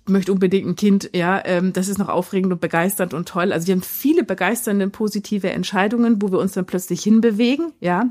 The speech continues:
Oder ich will einen ganz, ganz tollen Beruf erlernen, eine Ausbildung machen. Überall hängt sehr viel begeisternde, positive Energie dahinter. Dann bewegen wir uns auch.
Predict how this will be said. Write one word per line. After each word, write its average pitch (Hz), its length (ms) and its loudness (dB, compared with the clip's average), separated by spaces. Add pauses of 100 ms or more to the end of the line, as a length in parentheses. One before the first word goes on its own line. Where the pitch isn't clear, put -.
Oder 175 220 0
ich 180 160 -10
will 180 80 2
einen 180 80 0
ganz, 180 160 -2
ganz 185 160 -2
tollen 175 240 -2
Beruf 180 340 -8
erlernen, 170 600 -2
eine - 80 -6
Ausbildung 170 500 -2
machen. 175 360 -2 (640)
Überall 233 520 2
hängt 196 400 -2
sehr 196 300 2
viel 214 200 -2
begeisternde, 185 600 0
positive 190 560 -4
Energie 165 380 -4
dahinter. 151 560 -4
Dann 180 160 2
bewegen 165 380 -2
wir 156 120 2
uns 156 160 -4
auch. - 360 -6